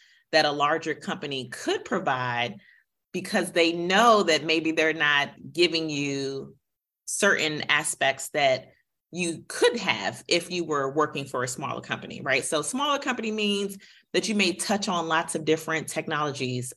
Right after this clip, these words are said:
um, services, perhaps. Bigger company may mean that you are hired to do this one thing and this one thing only,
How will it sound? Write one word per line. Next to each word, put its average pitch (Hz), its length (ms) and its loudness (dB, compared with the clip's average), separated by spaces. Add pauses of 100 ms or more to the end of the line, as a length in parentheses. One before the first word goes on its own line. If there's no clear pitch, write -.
um, 123 380 -4
services, 135 680 0
perhaps. - 540 -6 (440)
Bigger 190 280 8
company 262 400 0
may 254 240 2
mean 214 280 2
that 190 220 2
you 196 160 2
are 190 80 4
hired 214 360 2
to 185 100 2
do 196 140 -2
this 196 180 0
one 214 280 2
thing 208 360 2
and 143 120 0
this 147 140 0
one 175 380 4
thing 233 220 2
only, 143 600 2